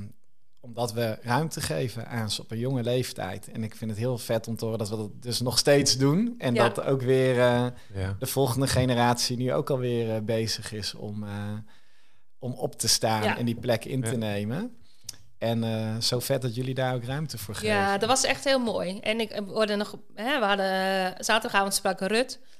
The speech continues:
Speaker 2: En, eh, Rut is altijd wel, eh, van het zelf liedjes zingen. En die vroeg dus Job bijvoorbeeld ook, hè, "Ga maar gewoon piano spelen, geen, geen vast nummer." Nou, dat vond hij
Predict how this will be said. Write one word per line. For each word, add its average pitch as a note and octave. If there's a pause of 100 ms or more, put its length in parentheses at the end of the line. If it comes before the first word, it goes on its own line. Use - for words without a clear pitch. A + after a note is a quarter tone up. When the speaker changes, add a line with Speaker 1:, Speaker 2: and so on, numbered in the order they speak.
(240)
Speaker 2:
En, G3+
eh, G3
Rut G3+
is G3+
altijd F#3+
wel, F3+
eh, E3+
van F3+
het F#3
zelf G#3+
liedjes G#3+
zingen. A3
En F#3+
die G3
vroeg A#3
dus G3
Job G#3
bijvoorbeeld G3+
ook, G3
hè, A#3+
"Ga A#3
maar A3
gewoon G#3+
piano G#3+
spelen, G3+
geen, G#3
geen G3+
vast -
nummer." G#3+
Nou, F4+ (320)
dat F3+
vond C4
hij A#3+